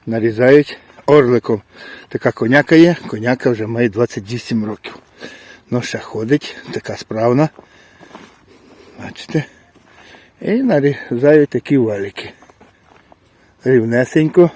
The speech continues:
дивіться, далеко як, але рівно нарізали. Рівнесенько нарізали,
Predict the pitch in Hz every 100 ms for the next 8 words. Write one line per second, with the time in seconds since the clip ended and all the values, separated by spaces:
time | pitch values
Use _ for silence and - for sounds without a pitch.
0 | _ 202 202 - 101 87 113 139 - 185
1 | - - _ - - - _ _ 120 113
2 | 113 117 113 110 104 107 113 143 170 180
3 | - - _ _ _ _ _ _ _ _
4 | _ _ _ - 113 110 113 104 107 101
5 | 104 104 104 120 143 160 170